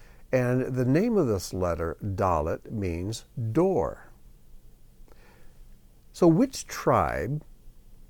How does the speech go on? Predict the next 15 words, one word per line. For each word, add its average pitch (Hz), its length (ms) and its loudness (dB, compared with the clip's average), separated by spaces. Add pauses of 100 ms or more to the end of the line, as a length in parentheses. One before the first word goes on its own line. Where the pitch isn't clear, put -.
(760)
contained 175 640 2
the 127 280 0
door 107 640 4 (640)
to 135 140 4
Adonai? 98 540 2 (2500)
Which 208 300 6
tribe 120 720 2 (800)
had 143 520 4 (280)
a 160 100 4
descendant 123 840 2 (240)
who 151 160 2
called 175 360 2
himself 110 800 0 (260)
the 117 180 0
door? 101 500 2